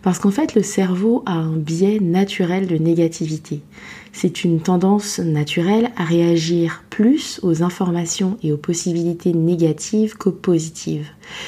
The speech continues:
Et donc, en écrivant des affirmations négatives, ce que vous allez faire en réalité, c'est que vous allez donner à votre cerveau la mission de repérer toutes les fois où la communication n'est pas harmonieuse. Et vous allez en fait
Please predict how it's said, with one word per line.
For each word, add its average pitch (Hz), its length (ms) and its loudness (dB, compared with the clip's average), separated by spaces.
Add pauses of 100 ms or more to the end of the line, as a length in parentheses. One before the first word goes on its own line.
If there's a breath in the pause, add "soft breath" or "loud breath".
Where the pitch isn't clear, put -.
(280 loud breath)
Et 190 80 6
donc, 247 260 2
en 180 100 2
écrivant 208 480 2
des 160 240 0
affirmations 160 680 -2
négatives, 196 760 0
ce - 140 -8
que 233 100 -2
vous 233 220 2
allez 170 220 4
faire 214 380 -2
en 170 60 -2
réalité, 160 680 -2 (320 loud breath)
c'est 190 160 0
que 190 100 -4
vous 175 80 0
allez 175 180 2
donner 196 380 4
à 190 60 0
votre 170 240 -4
cerveau 165 500 -4 (100)
la 165 140 0
mission 202 400 2
de 208 80 2
repérer 170 580 0
toutes - 300 -2
les 196 100 4
fois 196 360 -4
où 196 80 2
la 170 160 0
communication 175 720 0
n'est 175 120 2
pas 196 320 -4
harmonieuse. 160 680 -2 (460 loud breath)
Et 185 100 6
vous 175 220 2
allez 175 220 4
en 165 100 2
fait - 260 -4